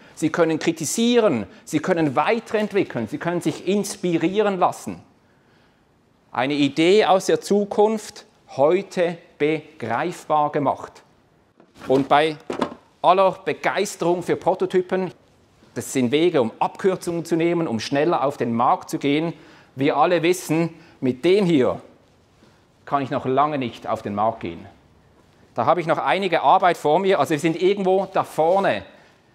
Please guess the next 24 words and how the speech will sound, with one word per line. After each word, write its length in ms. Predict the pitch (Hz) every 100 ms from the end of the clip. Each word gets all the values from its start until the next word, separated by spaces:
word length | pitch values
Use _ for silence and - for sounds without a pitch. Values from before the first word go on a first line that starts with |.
| _ _
im 120 | 143 156
Innovationsprozess. 1080 | 156 147 143 151 160 175 160 117 - - - _ _ _ _ - -
Schauen 300 | - 170 240
wir 80 | 240
mal, 320 | 226 233 226
was 180 | 170 208
das 140 | 202 180
hier 220 | 208 214
für 400 | 214 202 190 160 - - _
unser 260 | 175 202 190
Projekt 420 | 180 180 202 -
hier 120 | 190
bedeutet 460 | 165 165 196 202 156
hat, 380 | 185 - - 196
Desirability. 1000 | 190 185 196 175 175 202 180 151 110 95 - _ _ _ _ _ _ _ _ _ _ _ _ _ _ _ _ -
Die 100 | 160
Frage, 460 | 156 165 214 220
die 140 | 202 190
dort 480 | 180 196 220 - - _
im 160 | 156 160
Raum 380 | 151 165 196 202
steht, 280 | 185 180
ist 220 | 175 160 113
eigentlich, 680 | 135 156 156 151 143 -